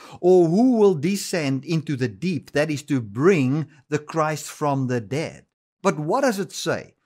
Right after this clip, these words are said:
"The word is near you. It is in your mouth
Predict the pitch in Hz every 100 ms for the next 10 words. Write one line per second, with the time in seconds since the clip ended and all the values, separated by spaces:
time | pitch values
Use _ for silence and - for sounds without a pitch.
0 | _ - 139 180 160 143 202 247 202 185
1 | - - 175 165 160 160 175 220 285 175
2 | 104 107 82 117 - - _ 185 170 175
3 | 131 - 196 220 233 247 196 139 160 190
4 | 101 120 151